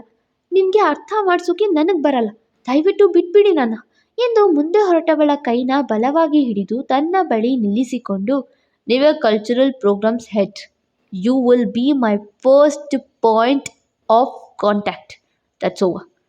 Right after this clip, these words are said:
ಇದಕ್ಕೂ ಮೀರಿ ನೀನ್ ಹೋಗೋದಾದ್ರೆ ಕೆಲ್ಸ ಬಿಟ್ಟು ಗಂಟು ಮೂಟೆ ಕಟ್ಕೊಂಡ್ ಹೋಗ್ತಾ ಇರು" ಎಂದು ದಬಾಯಿಸಿದ. ಒಂದು ಕ್ಷಣ ಅವಳ ಕಣ್ಣು ತುಂಬಿತು.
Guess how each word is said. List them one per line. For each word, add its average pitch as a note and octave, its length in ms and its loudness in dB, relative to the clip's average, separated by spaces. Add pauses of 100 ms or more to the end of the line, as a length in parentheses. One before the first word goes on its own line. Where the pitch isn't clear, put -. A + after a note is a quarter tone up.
(120)
ಇದಕ್ಕೂ - 640 -6
ಮೀರಿ G#3 640 0
ನೀನ್ G3+ 240 -4 (180)
ಹೋಗೋದಾದ್ರೆ G#3 800 2
ಕೆಲ್ಸ G#3 420 -2 (140)
ಬಿಟ್ಟು F#3+ 340 -4
ಗಂಟು A3 640 -2
ಮೂಟೆ A3 360 -2
ಕಟ್ಕೊಂಡ್ A3 580 -2
ಹೋಗ್ತಾ G#3+ 300 0
ಇರು" G#3 320 -4 (400)
ಎಂದು C#4+ 300 0
ದಬಾಯಿಸಿದ. A#3+ 520 0
ಒಂದು G4 360 -2
ಕ್ಷಣ C4+ 380 -2 (260)
ಅವಳ G4 200 4
ಕಣ್ಣು A#3+ 420 -2
ತುಂಬಿತು. A3 720 0